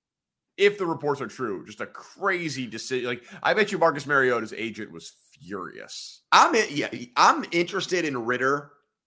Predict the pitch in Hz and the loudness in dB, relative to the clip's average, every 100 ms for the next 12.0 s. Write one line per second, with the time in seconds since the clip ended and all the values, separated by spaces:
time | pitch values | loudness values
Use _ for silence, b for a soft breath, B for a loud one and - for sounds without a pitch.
0 | - 156 214 190 170 - 110 98 117 131 | 2 4 4 2 0 -4 -6 -6 -4 -2
1 | 131 127 120 _ _ _ _ _ _ 151 | -2 -4 -8 _ _ _ _ _ _ 0
2 | 151 - 104 117 131 147 131 143 131 127 | 0 0 -6 -6 -6 -8 -4 -4 -4 -8
3 | 127 131 117 110 98 - - _ _ _ | -2 0 0 -2 -6 -10 -12 _ _ _
4 | _ _ 123 151 185 165 117 135 143 151 | _ _ -4 0 0 -2 -4 -6 -2 -4
5 | 143 117 127 95 101 123 117 143 127 120 | -4 -6 -6 -6 -4 -2 -2 -4 -4 0
6 | 127 - 131 98 - 113 107 104 113 113 | 0 -2 -6 -8 -4 -2 -2 -2 -2 -2
7 | 104 104 104 - 117 107 90 101 98 95 | -2 -2 -4 -6 -8 -8 -8 -8 -8 -4
8 | 104 110 - 101 98 95 95 95 _ _ | 0 0 -2 -4 -2 -2 -2 -8 _ _
9 | _ _ _ _ - 107 120 107 104 90 | _ _ _ _ -12 -4 0 0 0 -6
10 | _ 113 113 123 117 110 87 110 113 101 | _ -6 -4 -2 -2 -4 -4 -2 0 0
11 | 90 87 101 98 110 98 92 107 95 87 | -4 -6 -8 -8 -8 -8 -6 -4 -4 -6